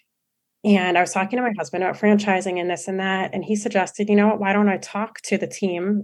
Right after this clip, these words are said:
to H Q at Camp Bow Wow, and see if they can kind of, you know, give you a little bit of a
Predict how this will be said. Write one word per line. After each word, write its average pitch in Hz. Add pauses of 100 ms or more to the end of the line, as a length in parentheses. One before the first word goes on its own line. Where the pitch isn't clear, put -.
(120)
to 202
H 202
Q 208
at 170
Camp 202
Bow 254
Wow, 202
and 208
see 240
if 226
they 254
can 254
kind 277
of, 269 (100)
you 254
know, 247
give 240
you 254
a -
little 240
bit 233
of 226
a 226